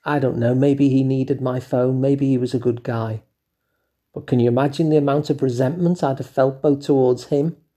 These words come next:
and anger at myself if I'd have handed it over and he'd have gone running <laughs> down the street?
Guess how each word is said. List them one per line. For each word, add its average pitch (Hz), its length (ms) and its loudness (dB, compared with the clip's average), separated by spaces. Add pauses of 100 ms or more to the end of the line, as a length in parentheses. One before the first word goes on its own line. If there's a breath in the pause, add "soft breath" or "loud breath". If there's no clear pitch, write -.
(560)
and 131 200 -4
anger 160 440 4
at 143 100 0
myself 143 680 -2
if 147 140 -2
I'd 131 140 0
have 139 140 -6
handed 156 420 2
it 143 100 2
over 143 500 2 (1160)
and 131 140 0
he'd 131 160 6
have 131 100 4
gone 135 220 2
running 139 280 2
<laughs> - 140 -14
down 147 160 -2
the 139 80 -6
street? 139 480 -6